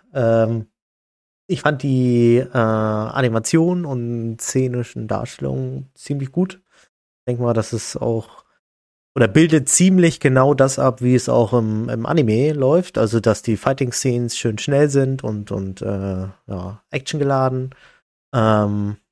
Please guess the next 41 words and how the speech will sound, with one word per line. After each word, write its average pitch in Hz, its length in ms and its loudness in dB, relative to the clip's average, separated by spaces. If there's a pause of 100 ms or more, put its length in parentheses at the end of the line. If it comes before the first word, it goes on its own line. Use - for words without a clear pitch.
(160)
offensichtlich 135 640 2
wird's 131 120 -2
auch 123 100 -4
ein 101 60 -8
bisschen 107 200 -4
blutig. 139 440 2 (1000)
Ähm, 110 760 0 (1120)
der 113 80 2
nimmt 135 200 2
es 127 140 0
wohl 127 160 2
offensichtlich 131 800 -2 (320)
auch 160 180 0 (120)
das 110 260 0
mit 120 140 -4
auf, 120 220 0
dass 113 180 -2
eben, 113 360 -6
äh, 113 720 -6
das - 260 -12
ja 113 140 -4
so, 110 100 -6
nicht 127 280 -4
so 127 100 -2
ein 113 80 -4
richtiger 113 360 -4
Isekai 143 640 2
ist. 226 340 2 (480)
Äh, 120 80 2
eigentlich 117 300 2
gar 151 100 4
kein 135 140 2
Isekai, 131 440 2
sondern 123 240 2
eher, 127 200 4
das 113 180 0
ist 110 120 -2
so, 110 160 2
so 104 140 -2
Reversed 123 520 4
Isekai-mäßig, 135 920 2